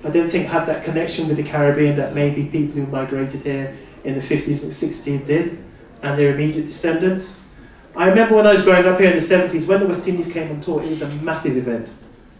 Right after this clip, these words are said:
Even if you were not a cricket fan, it was very important to you. But now that is no longer the case.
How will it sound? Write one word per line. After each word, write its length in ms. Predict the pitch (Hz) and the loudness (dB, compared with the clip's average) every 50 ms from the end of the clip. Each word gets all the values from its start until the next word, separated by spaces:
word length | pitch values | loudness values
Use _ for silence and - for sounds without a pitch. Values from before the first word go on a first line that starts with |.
| - - - - _ - - - - - | -20 -20 -20 -20 _ -20 -20 -20 -6 0
Even 260 | - 220 226 214 208 | 4 4 6 6 6
if 140 | 208 190 185 | 4 4 4
you 100 | 190 170 | 2 2
were 80 | 165 165 | 4 4
not 260 | 175 180 185 180 - | 4 4 2 0 0
a 20 | |
cricket 320 | - 190 185 - - - - | 0 0 2 2 0 -2 -4
fan, 200 | 147 135 131 147 | -6 -6 -6 -6
it 80 | 143 | -6
was 120 | 139 139 131 | -8 -8 -6
very 240 | 123 156 151 147 139 | -2 0 0 0 -2
important 380 | 139 - 143 131 - - - | -4 -8 -10 -12 -12 -14 -16
to 120 | - - - | -16 -14 -12
you. 200 | - - - - - - - - - - - - - _ | -10 -10 -12 -12 -16 -20 -20 -20 -20 -20 -20 -20 -12 _
But 160 | - 151 - | -8 -6 -2
now 380 | 156 160 151 147 143 147 - - | -2 0 0 0 -2 -4 -4 -6
that 180 | - 151 147 | -6 -6 -4
is 120 | 143 - - | -6 -8 -6
no 140 | 143 135 135 | -6 -6 -4
longer 240 | 135 139 135 135 | -4 -6 -6 -6
the 100 | 127 131 | -8 -8
case. 540 | 120 - - 131 117 110 - - - - - | -10 -10 -8 -8 -8 -8 -10 -14 -16 -18 -20